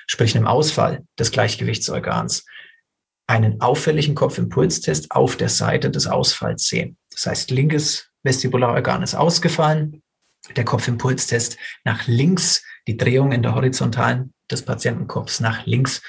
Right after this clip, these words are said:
wird dann auffällig sein. Sprich, der Patient wird den Blick nicht halten können, die Augen werden dann abweichen und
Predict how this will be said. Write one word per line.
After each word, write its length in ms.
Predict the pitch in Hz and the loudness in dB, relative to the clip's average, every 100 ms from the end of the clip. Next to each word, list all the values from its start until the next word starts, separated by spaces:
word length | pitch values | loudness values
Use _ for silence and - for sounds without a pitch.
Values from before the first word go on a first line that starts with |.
| - - | -16 -2
wird 200 | 120 107 | 0 2
dann 160 | 120 - | 0 0
auffällig 480 | 120 - 117 113 | -2 0 -2 -2
sein. 280 | - 107 - - | -2 -2 -4 -8
Sprich, 260 | - 120 | -4 -2
der 100 | - | 0
Patient 460 | 113 113 - 117 127 | 0 0 2 0 0
wird 160 | 117 | -2
den 100 | 120 | 0
Blick 220 | 113 127 143 | 0 0 2
nicht 220 | 151 - | 2 2
halten 260 | 120 135 | 2 2
können, 400 | 135 123 120 113 - - - | 2 2 2 0 -2 -12 -4
die 80 | 123 | 0
Augen 240 | 123 127 | 0 2
werden 240 | 120 120 117 | 2 0 0
dann 320 | 110 110 - - _ - | 0 -2 -8 -20 _ -2
abweichen 800 | 151 147 127 110 131 127 117 - _ _ _ - | -2 2 0 2 2 0 -2 -10 _ _ _ -2
und 360 | 120 113 - | 0 0 -4